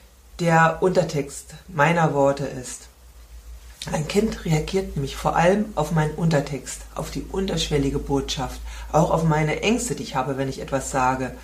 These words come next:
Vielleicht, wenn ich unsicher bin oder Angst habe, es könnte nicht kommen und eventuell eine Auseinandersetzung befürchte, dann wird es darauf reagieren. Viel stärker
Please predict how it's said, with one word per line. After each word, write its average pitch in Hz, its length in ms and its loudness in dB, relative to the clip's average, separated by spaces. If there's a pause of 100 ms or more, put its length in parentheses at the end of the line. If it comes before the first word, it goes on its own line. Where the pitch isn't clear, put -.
(280)
Vielleicht, - 320 -4 (220)
wenn 147 120 -2
ich - 240 -4
unsicher 196 440 4
bin 147 280 0 (280)
oder - 280 2
Angst - 220 2
habe, 151 140 2
es - 160 0
könnte 233 340 4
nicht 143 260 -4
kommen 135 360 0 (340)
und 160 320 4
eventuell 170 360 6
eine 139 220 0
Auseinandersetzung 190 840 2 (120)
befürchte, 151 520 -2 (300)
dann 135 180 -4
wird 165 160 0
es 208 180 0 (480)
darauf 208 460 6
reagieren. 208 640 0 (480)
Viel 233 260 -2
stärker 147 640 2